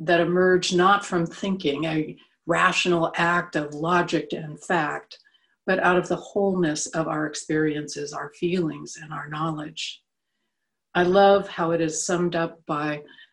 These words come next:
uh, Bernard Lonergan, a Roman Catholic priest and theologian, when he suggests that when we are in conversation,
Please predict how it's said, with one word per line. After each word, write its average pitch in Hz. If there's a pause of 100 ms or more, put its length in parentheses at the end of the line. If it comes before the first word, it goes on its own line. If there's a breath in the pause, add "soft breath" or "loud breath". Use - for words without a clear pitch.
(140 loud breath)
uh, 160
Bernard 175
Lonergan, 165 (140)
a 147
Roman 165
Catholic 156
priest -
and 147
theologian, 165
when 165
he 196
suggests 185
that 165
when 226
we 214
are 190
in 180
conversation, 180